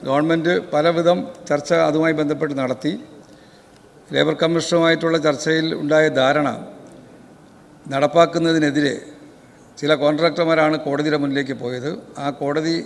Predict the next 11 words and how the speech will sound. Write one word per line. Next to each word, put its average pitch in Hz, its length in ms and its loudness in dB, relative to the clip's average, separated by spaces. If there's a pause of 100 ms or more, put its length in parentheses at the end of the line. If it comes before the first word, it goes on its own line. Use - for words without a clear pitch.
(280)
കേസ് 151 360 0
കുറച്ച് 143 280 -4
നീണ്ടുപോയി. 135 460 -2 (960)
അതിനുശേഷം 170 560 2
തന്നെ 165 240 4
അവരുമായിട്ടുള്ള 156 520 2 (160)
ചർച്ച 131 200 -4 (100)
നടത്തി 123 320 -4 (440)
ആ - 20 0 (120)
വിഷയം 151 280 0 (240)
എത്രയും 160 300 -2